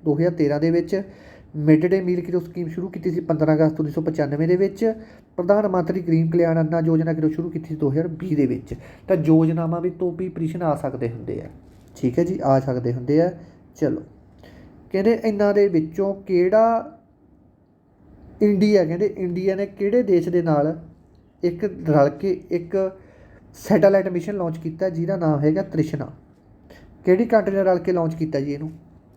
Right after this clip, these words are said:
ਇਹ ਪੁੱਛ ਰਹੇ ਨੇ ਆਪਾਂ ਤੋਂ। ਤਾਂ ਇਹ ਲਾਂਚ ਕੀਤਾ ਜੀ ਆਪਾਂ ਫਰਾਂਸ ਨਾਲ ਰਲ ਕੇ, ਫਰਾਂਸ ਦੇ ਨਾਲ ਰਲ ਕੇ।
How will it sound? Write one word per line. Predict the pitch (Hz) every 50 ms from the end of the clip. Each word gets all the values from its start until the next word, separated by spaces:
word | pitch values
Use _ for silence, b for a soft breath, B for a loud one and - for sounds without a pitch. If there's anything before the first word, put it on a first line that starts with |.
| _ -
ਇਹ | 160 170
ਪੁੱਛ | 165 160 156 - 131
ਰਹੇ | 120 117 120
ਨੇ | 117 120
ਆਪਾਂ | 123 120 - 139
ਤੋਂ। | 135 - 156 160 - B B B B B B B B
ਤਾਂ | 208 -
ਇਹ | - 196 214 208
ਲਾਂਚ | 202 180 160 165
ਕੀਤਾ | - 156 156 160
ਜੀ | 156 170
ਆਪਾਂ | 175 165 180 185
ਫਰਾਂਸ | - - 151 139 131 123 - 131
ਨਾਲ | 131 123
ਰਲ | 120 101 -
ਕੇ, | - - - 143 - - - - - - - - - - - - - - - - -
ਫਰਾਂਸ | - 147 139 131 123 123 123
ਦੇ | 120 120
ਨਾਲ | 120 117 113 113
ਰਲ | - - -
ਕੇ। | - - -